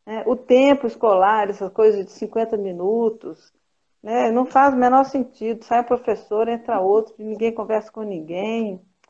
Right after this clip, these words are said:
Eu acho que isso aí é muito, muito estranho. Eu acho que o professor podia trabalhar em grupo, os alunos trabalhando em grupo, com mais de um professor, com projetos orientados para esses professores, sabe? Dá mais liberdade. Os meninos tinham que passar mais tempo na biblioteca,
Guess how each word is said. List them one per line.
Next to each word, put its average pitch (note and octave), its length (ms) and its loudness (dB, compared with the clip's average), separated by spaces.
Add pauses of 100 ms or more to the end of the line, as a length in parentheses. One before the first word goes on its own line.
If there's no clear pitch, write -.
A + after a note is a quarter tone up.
(180)
Eu G#3+ 140 -8
acho B3 240 -2
que - 80 -14
isso A#3+ 160 -6
aí A#3 100 -2
é A3+ 40 -4
muito, A3+ 480 -6
muito A#3+ 280 -4
estranho. F#3+ 580 -6
Eu E3+ 120 -4
acho G#3 160 -10
que A3+ 80 -18
o - 60 -18
professor A3 580 -2
podia A3+ 260 -2
trabalhar A3 520 2
em G#3+ 100 -4
grupo, G#3 720 -2 (400)
os G3+ 140 -4
alunos G#3+ 480 4
trabalhando G3+ 500 0
em F#3 100 -8
grupo, G#3+ 480 -2
com F#3+ 160 -10
mais G#3+ 280 -2
de A3 80 -12
um G3 40 -10
professor, G3 1000 2 (280)
com A3+ 120 -4
projetos A3 760 4
orientados F#3+ 640 -4
para F#3 140 -16
esses F#3 160 -16
professores, F#3+ 640 -6
sabe? G3 320 -6
Dá A3+ 120 -2
mais C4+ 220 -2
liberdade. G#3+ 460 0
Os G#3+ 40 -10
meninos A#3+ 220 -4
tinham C4+ 120 -6
que - 40 -14
passar B3+ 240 -2
mais C4+ 300 0
tempo B3+ 280 -6
na A#3 80 -2
biblioteca, F#3 920 -2